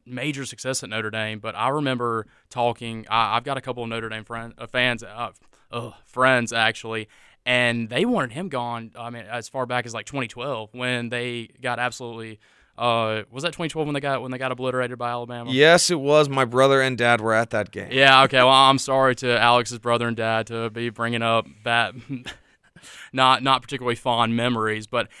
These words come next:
Speaker 1: I do think it's interesting that the number five team in the country is a seventeen and a half point dog.
Speaker 2: Yeah.
Speaker 1: I mean, to, to anybody. I, I, I, it's, it's, it's kinda, I guess it's not surprising considering how high people are on Ohio State, and they are bringing back C J Stroud, who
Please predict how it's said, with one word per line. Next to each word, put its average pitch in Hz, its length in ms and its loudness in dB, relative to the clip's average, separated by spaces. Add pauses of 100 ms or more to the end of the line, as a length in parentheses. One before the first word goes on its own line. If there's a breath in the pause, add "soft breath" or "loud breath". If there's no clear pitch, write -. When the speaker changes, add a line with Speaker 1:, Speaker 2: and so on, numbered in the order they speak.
Speaker 1:
I 143 100 2
do 226 100 6
think 269 160 4
it's 135 100 -2
interesting 139 460 -2
that 127 180 0 (100)
the 131 100 0
number 147 260 0
five 135 240 0
team 135 160 -8
in - 20 -4
the 120 80 -6
country 123 340 -8
is 110 80 -12
a 110 60 -12
seventeen 131 540 -8
and 117 100 -14
a 120 40 -12
half 117 160 -12
point 110 260 -14
dog. 98 440 -16 (100)
Speaker 2:
Yeah. 120 200 -4
Speaker 1:
I 143 100 2
mean, 139 100 -2
to, 147 100 -6
to 131 140 -6
anybody. 107 640 -4
I, 131 360 0
I, 127 180 -6
I, 127 100 -8
it's, - 340 -18 (300)
it's, 135 220 -8
it's 139 160 -8
kinda, 165 320 -2 (160)
I 143 100 -4
guess 190 180 -4
it's 190 100 -12
not 196 120 0
surprising 135 540 -2
considering 127 420 -8
how 117 220 -2
high 117 220 0
people 120 320 -12
are 113 420 -6 (160)
on 120 280 -2
Ohio 120 280 -2
State, 120 380 -6 (260 soft breath)
and 131 140 -2
they 127 80 2
are 151 160 6
bringing 160 240 0
back 127 240 0
C 127 160 -6
J 123 160 -4
Stroud, 113 560 0 (280 soft breath)
who 120 400 -2